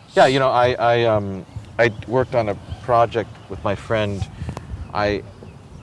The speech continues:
I grew up in, uh, near Cypress College, and, um, I have a friend, he's a drummer, his name's John Wackerman, and he was, he and I worked on a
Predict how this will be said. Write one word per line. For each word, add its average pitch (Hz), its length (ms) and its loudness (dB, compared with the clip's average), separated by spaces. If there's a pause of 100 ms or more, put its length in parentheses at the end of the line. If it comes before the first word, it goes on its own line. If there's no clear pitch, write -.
(140)
I 101 100 -2
grew 127 180 4
up 131 160 2
in, 107 280 -4 (260)
uh, 73 40 -8 (140)
near 120 260 -2
Cypress 107 300 -4
College, 98 460 2
and, 90 360 -8
um, 85 300 -6
I - 80 -8
have 98 120 -2
a 87 40 -8
friend, 92 560 -6 (540)
he's 95 100 -12
a 98 60 -10
drummer, 110 260 2
his 87 80 -8
name's 90 180 -6
John 90 280 -4
Wackerman, 87 500 -4
and 80 140 -10
he 95 140 -8
was, 87 220 -8 (720)
he 147 80 -4
and 135 80 2
I 127 80 4
worked 110 220 0
on 101 140 -2
a 90 80 -2